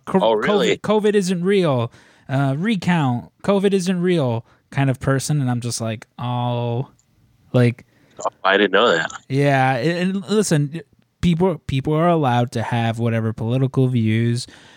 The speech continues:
Speaker 1: and think what they think. You, you know, you should, for the most part, be able to, like, uh, distinguish artists and, and their work. But when you have, like,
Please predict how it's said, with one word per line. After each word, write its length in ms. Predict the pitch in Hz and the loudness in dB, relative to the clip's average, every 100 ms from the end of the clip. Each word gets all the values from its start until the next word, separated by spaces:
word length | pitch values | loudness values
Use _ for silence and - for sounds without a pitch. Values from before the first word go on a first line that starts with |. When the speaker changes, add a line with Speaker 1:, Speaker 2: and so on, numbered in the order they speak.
| _ | _
Speaker 1:
and 240 | 135 131 - | -4 -2 -2
think 240 | 123 123 | -2 0
what 160 | 120 123 | 0 0
they 140 | 123 | -2
think. 400 | - 117 117 110 | 0 0 0 -2
You, 80 | 107 | -8
you 320 | 107 120 127 | -10 -2 2
know, 160 | 123 123 | 4 2
you 180 | 127 | 2
should, 260 | 127 - 135 | 0 0 0
for 120 | 131 | 0
the 40 | 127 | 2
most 260 | 123 120 | 2 0
part, 160 | 131 120 | -2 -2
be 180 | 120 120 | 0 0
able 220 | 120 123 | 0 -2
to, 200 | - 123 | -2 -4
like, 280 | 110 110 107 | -2 -4 -4
uh, 300 | 110 107 104 120 - _ _ _ _ _ _ _ - | -4 -4 -6 -10 -20 _ _ _ _ _ _ _ -6
distinguish 580 | 123 - 127 123 120 | -4 0 2 2 0
artists 760 | - 123 123 127 120 - - - | 0 2 2 2 0 -4 -6 -4
and, 300 | 117 113 113 | -2 -2 -2
and 200 | 117 113 | -2 -2
their 120 | 113 | -2
work. 540 | 113 117 120 123 - _ _ _ _ _ _ _ _ _ _ _ _ _ _ _ | 0 0 0 -2 -8 _ _ _ _ _ _ _ _ _ _ _ _ _ _ _
But 300 | 143 135 - _ _ _ _ _ | -2 -2 -4 _ _ _ _ _
when 520 | 135 131 127 123 120 - _ _ _ _ _ _ _ _ - | -2 2 2 0 -4 -10 _ _ _ _ _ _ _ _ -2
you 140 | 135 | 0
have, 180 | 131 147 | 0 0
like, 260 | 139 127 | 2 0